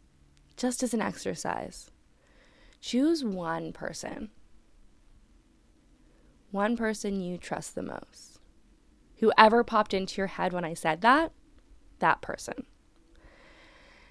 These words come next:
And see how it changes how you are with them. Point of my "I have not been a good X Y Z"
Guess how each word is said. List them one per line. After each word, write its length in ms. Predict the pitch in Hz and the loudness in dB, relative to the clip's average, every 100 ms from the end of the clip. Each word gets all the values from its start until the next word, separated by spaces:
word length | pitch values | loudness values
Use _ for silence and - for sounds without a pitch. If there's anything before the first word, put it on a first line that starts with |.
| - _ | -20 _
And 680 | 190 185 185 180 180 180 196 - _ _ _ _ _ _ _ _ _ _ | -2 0 0 0 -4 -8 -12 -16 _ _ _ _ _ _ _ _ _ _
see 340 | - - 240 247 | -18 -4 0 2
how 220 | 254 247 | 2 4
it 200 | 240 - - - | 2 0 -14 -14
changes 1080 | - - 165 175 175 85 - - - - - _ _ _ _ - _ _ _ _ _ _ _ _ _ _ | -8 -4 -4 -4 -4 -6 -6 -8 -12 -16 -18 _ _ _ _ -20 _ _ _ _ _ _ _ _ _ _
how 180 | - | -2
you 160 | 180 165 | 0 0
are 180 | - 76 | 0 0
with 180 | - - | -2 -4
them. 280 | - - - _ - _ - _ _ - - - - - - - - - _ - - - - - _ - | -6 -6 -12 _ -20 _ -20 _ _ -20 -20 -20 -20 -20 -20 -20 -20 -20 _ -20 -20 -20 -20 -20 _ -20
Point 460 | - 247 269 269 - | -2 2 2 0 -2
of 140 | 220 208 | -2 -2
my 600 | 190 175 175 170 170 170 _ - | -2 -4 -4 -4 -6 -8 _ -10
"I 120 | 165 | -8
have 240 | 170 170 | -6 -6
not 260 | 170 160 - | -6 -6 -4
been 260 | 175 170 - | -4 -4 -4
a 200 | 170 165 | -6 -6
good 400 | - 160 156 156 - - - - | -4 -4 -4 -8 -18 -20 -16 -12
X 280 | 156 - | -12 -8
Y 180 | 170 160 | -4 -4
Z" 120 | 156 | -2